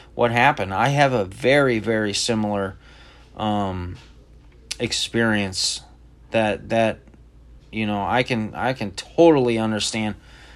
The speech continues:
um, what Paul's talking about right there.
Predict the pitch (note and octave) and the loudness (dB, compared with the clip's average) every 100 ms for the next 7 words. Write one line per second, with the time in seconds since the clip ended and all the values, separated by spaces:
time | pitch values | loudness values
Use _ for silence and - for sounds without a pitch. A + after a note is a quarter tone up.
0 | - - - A2 G#2+ G2+ G#2+ A#2+ A#2 - | -20 -18 -6 -2 0 -2 2 2 0 4
1 | B2 A2+ - A2+ A2 A2 G#2+ G#2 E2 G2+ | 4 4 2 2 2 2 0 2 2 0
2 | G2 G2 G#2 G2+ F2 | -4 -4 -4 -4 -6